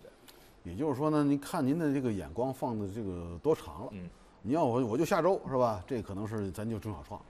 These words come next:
Speaker 1: 嗯。
Speaker 2: 你要说我放在上半年乃至于全年，
Speaker 1: 嗯。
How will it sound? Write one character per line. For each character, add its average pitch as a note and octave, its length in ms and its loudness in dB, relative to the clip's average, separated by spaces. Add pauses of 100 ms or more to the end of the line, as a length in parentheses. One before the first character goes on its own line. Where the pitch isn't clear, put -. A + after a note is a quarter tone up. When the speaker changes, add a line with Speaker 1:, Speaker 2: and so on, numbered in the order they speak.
(160)
Speaker 1:
嗯。 F#2+ 100 -14 (200)
Speaker 2:
你 A2+ 100 -2
要 C#3+ 140 2
说 D3 160 6
我 A#2 40 6
放 D3 200 4
在 C#3+ 180 4
上 D3 200 2
半 C3 120 2
年 - 20 2
乃 A2 140 0
至 C#3+ 160 2
于 D3+ 80 4
全 D3+ 180 0
年， C#3+ 240 2 (140)
Speaker 1:
嗯。 G2+ 180 -8